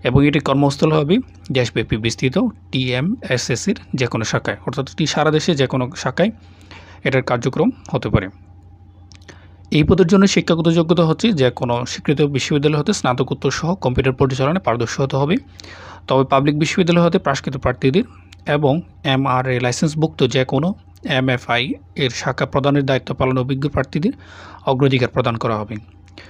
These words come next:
মোটরসাইকেল চালানোর সক্ষমতা ও ড্রাইভিং লাইসেন্স থাকতে হবে। বয়স হচ্ছে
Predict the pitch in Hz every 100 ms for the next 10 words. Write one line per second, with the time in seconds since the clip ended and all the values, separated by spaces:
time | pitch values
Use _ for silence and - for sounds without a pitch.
0 | - - - 123 - - 165 180 170 160
1 | 143 143 170 160 - 139 120 185 233 -
2 | 143 120 127 131 156 156 143 160 - 123
3 | - 104 101 98 - - - - - -
4 | - - - 135 143 175 -